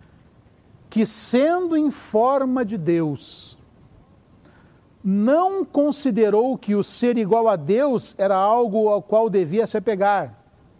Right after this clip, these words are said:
mas a si mesmo se esvaziou, tomando a forma de servo,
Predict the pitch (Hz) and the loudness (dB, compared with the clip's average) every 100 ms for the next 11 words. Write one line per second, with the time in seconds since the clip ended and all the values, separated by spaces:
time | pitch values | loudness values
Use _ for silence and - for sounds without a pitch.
0 | _ _ _ _ _ _ _ _ _ _ | _ _ _ _ _ _ _ _ _ _
1 | _ _ - - 175 180 220 247 208 180 | _ _ -20 -10 -2 2 2 2 0 -2
2 | - 190 175 170 208 262 208 196 - 190 | -4 -6 -4 0 2 2 0 -6 -6 -4
3 | 175 160 185 131 160 151 127 - _ _ | -2 0 -2 -2 -2 -2 -4 -12 _ _
4 | _ _ _ _ _ - 202 190 220 277 | _ _ _ _ _ 2 2 2 0 2
5 | 247 220 - - 233 254 233 196 190 - | 2 0 -2 0 2 2 0 -2 -6 -10
6 | - 220 240 226 139 135 | -2 2 2 0 -2 -8